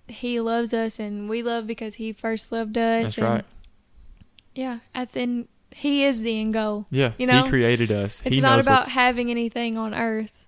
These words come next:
Speaker 2: Right.
Speaker 1: I mean, those are great things, and I do believe God has blessed us and blesses every, you know, he
Speaker 2: Yeah.
Speaker 1: can give blessings for sure, but that's not what all of this is about.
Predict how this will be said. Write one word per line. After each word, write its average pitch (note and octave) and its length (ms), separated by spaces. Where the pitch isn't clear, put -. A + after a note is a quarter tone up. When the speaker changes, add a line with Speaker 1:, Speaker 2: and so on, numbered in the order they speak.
Speaker 2:
Right. G#2 260
Speaker 1:
I A#3+ 40
mean, B3 120
those A#3+ 180
are A#3+ 80
great A#3 320
things, A3+ 360
and A3+ 80
I A3+ 60
do A3+ 180
believe A3+ 340
God A3+ 260
has A3+ 220
blessed A#3 380
us A#3+ 340
and A3+ 140
blesses A3+ 340
every, A3+ 220
you B3+ 140
know, A#3+ 240
he A#3+ 200
Speaker 2:
Yeah. A#3 160
Speaker 1:
can A#3+ 260
give B3+ 280
blessings A#3+ 440
for A#3+ 160
sure, A#3 440
but B3 200
that's A#3+ 260
not A#3 180
what A3+ 140
all A3 220
of G#3 100
this G#3+ 180
is A#3+ 100
about. A#3+ 360